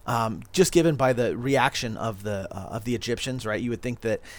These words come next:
if, if this was real blood, that they would have, um, been horrified and that there would be, you know, that type of thing. And, and it more seems like the, uh, the Egyptians were very frustrated and exhausted because they had to find water elsewhere.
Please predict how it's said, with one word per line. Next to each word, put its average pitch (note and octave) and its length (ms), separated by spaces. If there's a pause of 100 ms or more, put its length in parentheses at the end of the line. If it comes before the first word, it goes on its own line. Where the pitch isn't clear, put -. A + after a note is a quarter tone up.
(160)
if, - 200
if - 140
this - 180
was A#2+ 160
real A#2+ 460
blood, A2+ 340
that G#2 140
they A#2 140
would A#2 120
have, G2+ 180
um, G2+ 320 (500)
been A#2+ 120
horrified A#2+ 800
and A2 100
that A2+ 100
there A2+ 140
would A2 160
be, A2+ 220 (320)
you A#2 120
know, A2 160
that A2 240
type A#2+ 240
of A2+ 100
thing. A2 300
And, A2 100
and A#2+ 160
it - 60
more C#3+ 320
seems C3+ 340
like A2+ 200
the, A2+ 280
uh, G2+ 120
the G#2 140
Egyptians A2+ 480
were G#2+ 100
very G#2+ 200
frustrated A2+ 640
and A#2 120
exhausted G#2 560
because G2+ 240
they G#2+ 80
had A2 100
to G#2 60
find G#2 280
water G#2 360
elsewhere. G2 420